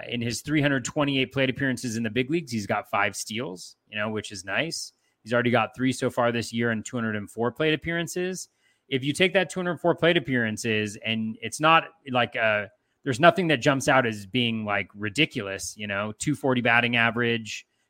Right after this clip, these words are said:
two seventy-seven babip, sixteen point seven percent home run per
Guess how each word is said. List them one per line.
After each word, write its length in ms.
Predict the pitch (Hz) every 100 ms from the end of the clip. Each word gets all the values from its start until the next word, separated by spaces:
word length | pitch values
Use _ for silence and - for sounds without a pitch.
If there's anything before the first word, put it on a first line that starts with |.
| _
two 120 | 151
seventy-seven 600 | 131 139 131 120 120 117
babip, 420 | 110 107 107 110
sixteen 800 | - 127 - 139 127 - 147 156
point 220 | 139 135 107
seven 220 | 120 113
percent 280 | 110 120 117
home 220 | 117 113
run 140 | 110
per 340 | 101 107 95